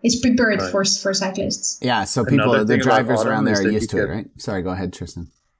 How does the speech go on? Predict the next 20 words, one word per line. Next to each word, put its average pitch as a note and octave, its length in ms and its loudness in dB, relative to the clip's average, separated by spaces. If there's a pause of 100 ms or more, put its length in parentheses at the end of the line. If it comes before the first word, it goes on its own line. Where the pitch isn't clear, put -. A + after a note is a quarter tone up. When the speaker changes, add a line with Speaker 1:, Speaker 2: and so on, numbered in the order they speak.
(640)
Speaker 2:
Yeah, B2 400 -2
but C3+ 140 0
I C3 100 0
was B2 220 -2
just A#2 160 -2
saying A#2 240 -2
that G#2+ 180 -2
another A2 680 -2 (100)
thing A2 380 -4
that G#2 140 -4
you G#2+ 120 -4
get G#2+ 260 -2
in A2+ 140 -4
autumn B2 480 -2
is - 180 -4
the - 80 -4
light G2 380 -4 (100)
on G2 140 -4
the F#2+ 80 -4
mountains. F2+ 640 -4